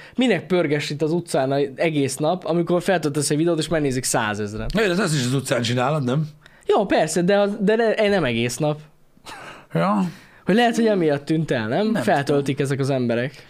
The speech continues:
Speaker 2: Hát mondjuk ez a botgenyó, az lehet.
Speaker 1: A botgenyó? <laughs> A botgenyó.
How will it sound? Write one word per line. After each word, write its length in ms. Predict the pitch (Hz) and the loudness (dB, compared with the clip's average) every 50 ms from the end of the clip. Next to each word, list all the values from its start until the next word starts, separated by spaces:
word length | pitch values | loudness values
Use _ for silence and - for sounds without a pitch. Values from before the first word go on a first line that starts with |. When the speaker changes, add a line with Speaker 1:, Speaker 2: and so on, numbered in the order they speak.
| - - - | -20 -12 -6
Speaker 2:
Hát 180 | - - 190 - | -6 -4 -2 -2
mondjuk 200 | 233 240 208 220 | -2 -2 0 0
ez 100 | 214 220 | 0 0
a 120 | 220 202 | 0 0
botgenyó, 640 | 196 190 240 247 214 202 240 226 226 233 233 240 | 2 0 0 0 0 0 -2 0 0 0 0 0
az 160 | 233 214 196 180 | 0 0 0 0
lehet. 460 | 170 143 113 113 117 - - - - _ _ _ _ _ _ _ _ _ | 0 0 0 -2 -4 -6 -10 -20 -20 _ _ _ _ _ _ _ _ _
Speaker 1:
A 100 | - - - 240 233 | -2 -2 -2 -2 -2
botgenyó? 680 | 233 220 226 220 226 - - - - - - - 508 1077 1077 1077 1077 - - 1077 1077 - - 1077 - - - - - - - - - - - - - - - - - - - - - _ _ _ - _ - - - - 339 349 339 | -2 -2 -2 -2 -2 -2 -4 -4 -4 -4 -8 -10 -14 -14 -16 -16 -14 -12 -12 -10 -6 -6 -6 -4 -6 -8 -10 -10 -8 -10 -8 -8 -10 -12 -12 -10 -10 -10 -10 -10 -14 -20 -20 -20 -20 _ _ _ -20 _ -6 -4 -2 0 0 0 0
<laughs> 20 | |
A 60 | - 247 | -2 -2
botgenyó. 920 | 269 302 403 381 302 277 214 220 233 220 226 226 220 214 208 220 220 | 2 2 2 2 2 2 2 4 4 4 4 4 4 2 2 0 -2